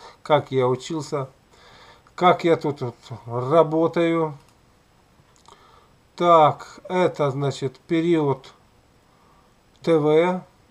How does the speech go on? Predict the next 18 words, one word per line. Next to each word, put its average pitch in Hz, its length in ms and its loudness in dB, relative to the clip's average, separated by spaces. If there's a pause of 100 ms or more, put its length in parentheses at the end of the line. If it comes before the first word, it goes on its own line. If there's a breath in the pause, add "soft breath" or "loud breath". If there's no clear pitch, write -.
(640)
В - 120 -12
гостях 151 440 -2
у 160 60 -6
Елены 151 340 -4
Проклова, 143 500 -2
видите, 143 300 -6
тут 135 220 -14
стою 139 340 -6
на 135 140 -4
голове 135 520 -4 (680 soft breath)
в 123 120 -14
"Лотосе". 139 520 -6
Это 170 340 -2
я 123 360 -2
занимался 131 840 -4
в 107 60 -20
спортивном 123 760 -8
зале. 151 560 0